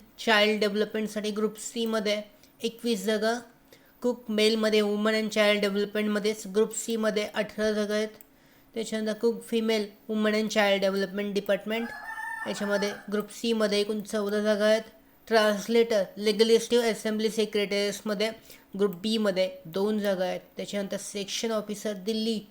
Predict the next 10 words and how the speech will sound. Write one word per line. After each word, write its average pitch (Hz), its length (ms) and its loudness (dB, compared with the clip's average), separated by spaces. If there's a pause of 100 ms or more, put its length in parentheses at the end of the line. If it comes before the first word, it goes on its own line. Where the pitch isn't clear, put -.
(460)
ट्रान्सको 208 440 0
लिमिटेडमध्ये 202 680 -2
ग्रुप 180 180 -6 (120)
बीमध्ये 214 420 0
एकूण 196 200 -8
चार 190 320 -8
जागा 190 240 -4
आहेत. 190 120 -2 (140)
अशा 202 200 -8 (120)
टोटल 226 500 4